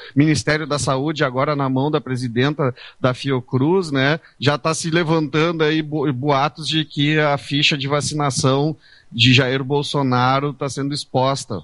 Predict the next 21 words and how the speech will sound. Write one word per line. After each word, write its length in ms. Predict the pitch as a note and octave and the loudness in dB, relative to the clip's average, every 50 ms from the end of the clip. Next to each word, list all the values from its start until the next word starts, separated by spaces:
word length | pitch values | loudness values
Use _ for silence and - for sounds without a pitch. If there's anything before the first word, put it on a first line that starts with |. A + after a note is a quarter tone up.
| - | -12
ou 100 | - - | -12 -10
seja, 320 | G2+ - - A#2+ A2+ G#2+ B2 | -8 -4 -2 -2 0 0 -2
o 40 | A#2 | -4
que 260 | - - A#2+ B2+ B2 | -4 -2 0 0 2
era 220 | B2+ B2+ A#2+ B2+ | 2 2 0 -2
contra 460 | B2 - - B2+ C3 C#3 C3+ C#3+ C3+ | -4 -2 0 0 0 2 0 0 0
a 20 | C3 | 0
vacina, 480 | C3 C3+ C3 A#2 - B2 C3 C#3 D3 | 2 0 -2 -2 -2 -2 -2 -2 0
na 100 | D3+ D3 | 0 2
realidade 600 | C#3+ C#3+ D3 D3 C#3+ C3 A#2 B2+ C3 C3+ C3+ C3+ D3 | 4 4 4 2 0 0 0 0 0 0 -2 -2 -2
ele 80 | C#3+ | 0
era 160 | C#3+ C#3 C3+ C3 | 0 0 -2 -2
contra 320 | - C3+ C#3 C3+ - C#3+ | -2 -6 -6 -4 -4 -2
a 20 | |
vaci-, 400 | C3 C3+ B2+ A#2+ - - C3 B2+ | -2 -2 -2 -2 -4 -4 -4 -4
seria 320 | - - C#3+ C3+ C3 C#3+ C#3+ | 0 0 0 2 2 0 -2
contra 380 | - - C#3+ D3 D3 F3+ D#3 | -2 -2 -4 -4 -2 -2 -2
a 20 | C#3 | 0
vacina 580 | C3+ C3+ B2+ - - C3+ C3+ C#3 D3+ D#3+ D#3+ D3+ _ - - - - - _ | 0 0 -2 -2 -2 -2 0 0 2 0 -2 -2 _ -20 -20 -20 -20 -20 _
de 220 | - B2 C#3+ F3+ F3 | 0 2 4 4 6
outros, 800 | D#3+ D3+ E3 F3+ F#3+ F3 - - B2+ G2+ F#2 - - - - - | 4 4 2 2 0 -2 -4 -6 -6 -6 -4 -6 -8 -10 -10 -14